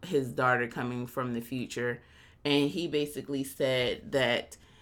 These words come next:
he wasn't excited because he wanted everything to go in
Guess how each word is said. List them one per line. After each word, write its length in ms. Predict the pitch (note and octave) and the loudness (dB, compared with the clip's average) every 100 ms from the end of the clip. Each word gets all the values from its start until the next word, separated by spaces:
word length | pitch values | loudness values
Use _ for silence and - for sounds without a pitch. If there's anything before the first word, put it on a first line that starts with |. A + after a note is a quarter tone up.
| - | -8
he 140 | - D#3+ | -2 2
wasn't 420 | D3 E3 D#3+ C#3+ | 6 6 4 0
excited 540 | C3 - C3 B2 A#2+ | -2 2 2 4 0
because 460 | C#3+ C#3 C3+ B2+ - | -2 -4 0 0 -2
he 140 | G3 | -8
wanted 480 | E3 D#3+ D3+ C#3+ A2+ - - | -6 -2 0 0 -4 -4 0
everything 500 | D3+ D3+ D3+ C3+ C#3+ | 2 0 -2 -2 -2
to 120 | D3 | -4
go 280 | C3 C#3 C3 | -2 0 0
in 100 | B2+ | -2